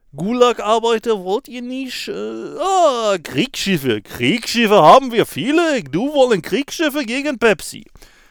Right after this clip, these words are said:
So, da sagten sich die Jungs von Pepsi so, Hm,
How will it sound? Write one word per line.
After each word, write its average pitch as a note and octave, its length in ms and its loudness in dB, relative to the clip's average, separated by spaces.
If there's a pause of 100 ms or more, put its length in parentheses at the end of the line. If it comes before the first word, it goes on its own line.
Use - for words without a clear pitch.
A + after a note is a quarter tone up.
So, C3+ 240 4 (500)
da B2+ 100 -4
sagten F#3 240 -2
sich F#3+ 100 -8
die G3+ 100 -10
Jungs G3 200 -6
von F3+ 100 -4
Pepsi F#3+ 300 -4
so, D#3+ 100 -8
Hm, E3+ 480 -6